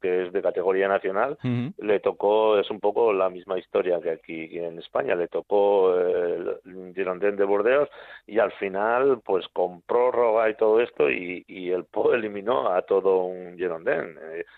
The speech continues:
Speaker 1: y ahora le ha tocado el Paris Saint-Germain. O sea que, mm, me refiero que, que, que las categorías, eh, pues en estos partidos, como estamos viendo también, a veces pasa en la, en el fútbol inglés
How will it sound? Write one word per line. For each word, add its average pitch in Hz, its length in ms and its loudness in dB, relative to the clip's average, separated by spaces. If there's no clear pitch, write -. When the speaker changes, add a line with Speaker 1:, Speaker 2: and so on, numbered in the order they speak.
Speaker 1:
y 90 100 -4
ahora 110 180 4
le 113 100 6
ha 110 60 0
tocado 98 240 4
el 92 120 0
Paris 90 280 0
Saint-Germain. 87 600 -4
O 87 100 -8
sea 92 220 0
que, 95 180 -2
mm, 123 60 -10
me 104 160 -2
refiero 127 460 2
que, 113 280 0
que, 98 640 -2
que 101 300 -2
las 98 180 0
categorías, 120 880 0
eh, 101 840 -4
pues - 200 -8
en 90 300 -8
estos - 240 -2
partidos, 120 480 -4
como 90 180 -6
estamos 107 300 -4
viendo 107 260 -4
también, 95 420 -4
a 87 100 0
veces 92 300 -4
pasa 90 440 -2
en 87 640 -8
la, 87 360 -2
en 82 60 -12
el 80 80 -12
fútbol 95 380 -2
inglés 120 520 0